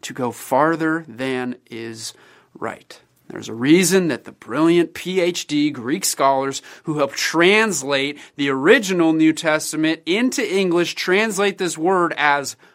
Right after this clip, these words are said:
run ahead. There's a contrast being drawn between the right way to worship God in the case of the New, and in the New, in the case of the New Testament to worship Jesus,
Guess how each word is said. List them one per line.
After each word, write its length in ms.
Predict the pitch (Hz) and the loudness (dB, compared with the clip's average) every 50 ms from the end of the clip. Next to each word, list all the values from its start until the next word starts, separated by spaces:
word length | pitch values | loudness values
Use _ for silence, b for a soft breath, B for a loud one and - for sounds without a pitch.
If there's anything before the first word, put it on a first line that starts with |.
| b b b b | b b b b
run 200 | 123 143 151 147 | -4 -4 -2 -2
ahead. 420 | 139 127 131 131 110 95 _ _ _ _ _ _ _ _ _ _ _ _ _ _ _ _ _ _ _ _ | -4 -6 -10 -14 -14 -16 _ _ _ _ _ _ _ _ _ _ _ _ _ _ _ _ _ _ _ _
There's 160 | 147 156 160 | -2 -2 -2
a 40 | 160 | -4
contrast 760 | - - - 214 254 302 339 320 - 247 220 208 202 - 147 | -4 -2 4 6 8 8 8 6 4 4 4 4 2 0 -2
being 220 | 185 202 196 185 | -2 -2 -2 -2
drawn 260 | 160 175 202 202 190 | 2 4 4 4 4
between 320 | 170 165 - - 180 170 170 B B B B | 2 0 -2 -2 -2 -2 -2 B B B B
the 100 | 165 160 | -2 0
right 440 | 151 147 151 180 240 339 359 - 226 | 0 2 2 4 4 4 2 2 0
way 200 | 214 196 185 175 | 0 0 0 0
to 160 | - - 170 | -4 -6 -4
worship 420 | 156 165 165 160 160 - 156 123 | -2 -2 -2 -2 -2 -6 -8 -4
God 400 | 123 143 127 120 120 135 170 196 b b b | -2 -2 0 0 0 -2 -4 -6 b b b
in 120 | b 147 156 | b -2 -2
the 60 | 156 | -2
case 360 | 151 - 185 175 170 170 - | -2 0 0 0 2 0 0
of 180 | - 170 165 151 | -6 -6 -4 -4
the 60 | 160 | -2
New, 180 | 160 156 156 170 | 2 2 2 2
and 240 | 156 160 180 170 160 | 2 0 -2 -2 -2
in 140 | 143 165 170 | -4 -2 -2
the 60 | 160 | 0
New, 180 | 165 170 175 170 - 190 190 - _ | 0 0 -2 -2 -6 -10 -10 -6 _
in 200 | 190 190 185 175 | 0 0 0 0
the 80 | 156 | -4
case 500 | 151 - - - 262 269 233 - - - B B B B B | -6 -6 0 0 2 2 2 0 -2 -2 B B B B B
of 160 | 165 170 160 | -2 0 0
the 80 | 165 | 0
New 160 | 165 165 165 160 | 0 2 0 0
Testament 580 | - - 254 294 277 - - 185 170 170 165 B B B B | 0 0 0 2 2 2 0 -2 -2 -2 -2 B B B B
to 120 | - 180 170 | -8 -4 0
worship 400 | 165 185 185 - - 190 - - b b b b | 0 2 2 2 0 -2 -4 -4 b b b b
Jesus, 760 | 139 123 151 208 254 262 220 147 123 107 131 - - - - | -8 -4 0 2 2 2 2 0 -4 -4 -2 -2 -2 -2 -4